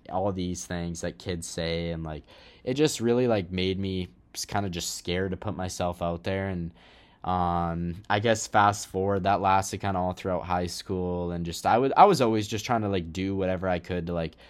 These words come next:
obviously get people to like me and feel cool, like, going to parties and vaping and doing all that stupid shit just because I thought it was cool and people would like me for it. And deep down, like, I genuinely knew that's not who I was and that's not who I wanted to be. And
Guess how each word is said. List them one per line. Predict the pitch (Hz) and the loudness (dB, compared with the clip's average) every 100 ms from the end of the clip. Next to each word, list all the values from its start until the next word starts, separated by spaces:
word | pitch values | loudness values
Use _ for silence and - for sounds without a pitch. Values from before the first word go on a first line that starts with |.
| - - - - | -20 -20 -20 0
obviously | 98 95 95 101 | 2 2 0 -4
get | 87 90 | -2 -2
people | 76 95 92 | -2 -4 -2
to | 85 | 2
like | 85 87 - | 2 2 -2
me | 95 92 | -4 -4
and | 85 | -4
feel | - 92 85 | -4 -4 -4
cool, | - - 92 87 87 87 | -6 -4 -2 -2 -2 -2
like, | 85 80 - - - - _ | -2 -4 -12 -20 -20 -20 _
going | 113 107 | -2 0
to | 98 | -2
parties | - 113 110 107 104 104 101 101 95 | 0 4 6 6 2 2 2 0 -2
and | 98 90 | -2 -4
vaping | 87 101 101 98 104 95 98 95 92 | -2 0 2 0 0 0 0 -2 -4
and | 90 | -4
doing | 92 101 95 | -4 -4 -2
all | 95 95 | -2 -2
that | 95 95 - | 0 -2 -4
stupid | - 98 92 90 | -6 -6 -6 -6
shit | - 98 92 | -2 -2 -2
just | 90 92 | -4 -6
because | 98 92 95 | -6 -4 2
I | 90 | 2
thought | 85 - 92 92 | 2 4 4 4
it | 87 | 2
was | 87 - | -4 -8
cool | - 95 92 92 | -6 -2 0 -2
and | 90 85 | -4 -4
people | 98 92 | -6 -4
would | 90 82 | -6 -4
like | 82 85 85 | -2 -4 -4
me | 95 | -8
for | 90 95 92 | -6 -4 -2
it. | 92 92 - - - - - | -2 -4 -8 -20 -20 -14 -2
And | 98 95 95 95 92 92 90 | 0 2 0 -2 -2 -4 -2
deep | 170 165 | -2 2
down, | 113 113 110 | 6 6 4
like, | 101 | 0
I | 101 | -2
genuinely | 90 98 104 101 95 | -2 -2 -2 -2 -2
knew | 90 95 92 | -2 -2 -2
that's | 87 - | -4 -2
not | 95 95 | 0 0
who | 95 92 | 0 -2
I | 90 | 0
was | 85 90 92 | 0 -2 -2
and | 90 | -6
that's | 87 - | -6 -4
not | 92 90 | -4 -2
who | 92 | -4
I | 90 | -4
wanted | 87 90 87 | -4 -4 -6
to | 78 | -6
be. | 82 90 95 | -4 -2 -2
And | 87 | -2